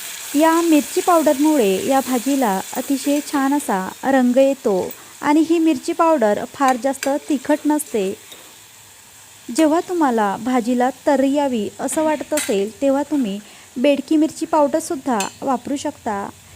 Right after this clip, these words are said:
यामुळे भाजीला छान अशी तर्री येते. आता यामध्ये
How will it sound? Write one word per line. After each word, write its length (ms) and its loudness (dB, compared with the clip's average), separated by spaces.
यामुळे 300 2
भाजीला 540 -2
छान 160 -2
अशी 240 -4
तर्री 260 0
येते. 380 -4
आता 180 -4
यामध्ये 460 2